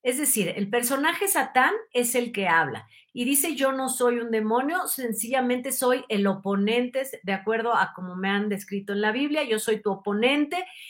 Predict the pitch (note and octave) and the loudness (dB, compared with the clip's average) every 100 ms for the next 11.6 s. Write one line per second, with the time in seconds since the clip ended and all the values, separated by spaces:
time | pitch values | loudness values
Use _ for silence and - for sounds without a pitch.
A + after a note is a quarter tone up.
0 | - - B3 A3+ G#3+ C#4+ E4 - B3+ A#3 | -20 -14 -4 -2 4 6 6 4 2 6
1 | B3+ B3+ A#3+ A#3 A3+ A#3+ C#4+ D#4 D4+ A#3+ | 6 6 2 2 2 0 -2 -2 -2 -2
2 | - - B3+ C4 C#4+ D4+ D#4 A3+ G#3 A3 | -2 6 6 6 -2 -2 -2 -2 -2 -2
3 | G#3+ A#3+ B3 A#3+ B3 B3 B3+ A#3+ A#3 A#3+ | 0 2 2 0 -2 -4 -2 0 2 0
4 | - B3+ B3+ B3 B3 B3 B3 A3+ G#3 G3 | 0 2 2 2 0 -2 -2 0 -2 -6
5 | - A3+ A#3+ A3+ F#3+ - G#3 G#3 A3+ B3 | -4 -2 0 0 0 4 4 4 0 0
6 | - - E4 D#4+ D#4+ D4+ D4 A#3 G#3+ G3+ | -2 -2 0 0 0 0 0 0 0 -4
7 | - C4+ C4+ A#3 G3 A#3 A#3 A3+ F#3+ F#3 | -6 -4 -4 -4 0 2 0 -2 0 0
8 | G3 A3 A#3 A3 G3 F#3+ G#3+ B3+ - - | 0 0 -2 -6 -4 0 0 -2 -8 -20
9 | - _ C4 C#4 C#4+ D#4+ E4 D#4 B3+ C4+ | -20 _ 6 6 6 6 4 4 0 4
10 | B3+ C4 C#4 - G#3+ G3+ G#3 G#3+ A3 G#3+ | 4 4 0 -2 -6 -2 -2 0 0 0
11 | F3 G3 F#3+ G3 - | 0 -2 -2 -2 -6